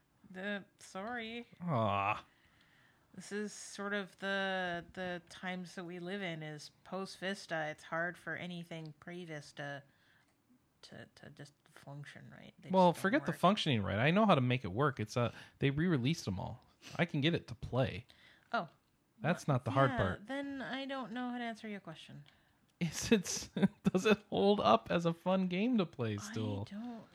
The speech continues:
Speaker 1: don't know.
Speaker 2: Okay. Well, then, thank you. Um, with that, uh, let's see. We should talk Might and Ma-, uh, Summon Night.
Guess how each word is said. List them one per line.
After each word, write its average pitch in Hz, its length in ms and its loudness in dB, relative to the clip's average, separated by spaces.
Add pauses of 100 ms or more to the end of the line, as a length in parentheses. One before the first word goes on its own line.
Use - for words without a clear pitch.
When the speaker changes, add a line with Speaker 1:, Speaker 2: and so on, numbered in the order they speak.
Speaker 1:
don't - 0 -
know. 226 920 -4
Speaker 2:
Okay. - 580 -6 (220)
Well, 165 280 -4
then, 170 360 -2 (120)
thank 233 240 -8
you. - 160 -12 (1120)
Um, 175 480 6
with 165 220 2
that, 131 580 2 (360)
uh, 120 200 -2
let's 143 240 -6
see. 107 600 -4 (140)
We 135 40 -4
should - 160 -10
talk 123 420 -4 (440)
Might 120 140 0
and 127 100 -2
Ma-, 123 80 0
uh, 113 300 0
Summon 220 320 6
Night. 107 220 0